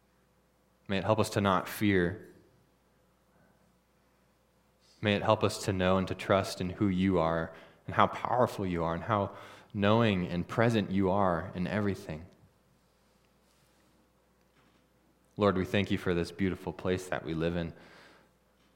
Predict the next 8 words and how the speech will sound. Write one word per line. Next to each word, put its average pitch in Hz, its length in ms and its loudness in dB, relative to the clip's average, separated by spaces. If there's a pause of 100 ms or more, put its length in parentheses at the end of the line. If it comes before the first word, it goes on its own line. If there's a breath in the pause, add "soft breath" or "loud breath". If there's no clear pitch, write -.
(880)
I 95 80 -6
pray 95 180 4
that 95 120 2
we 92 140 0
can 90 300 -2
take 92 220 0
the 104 80 0
time 78 500 -4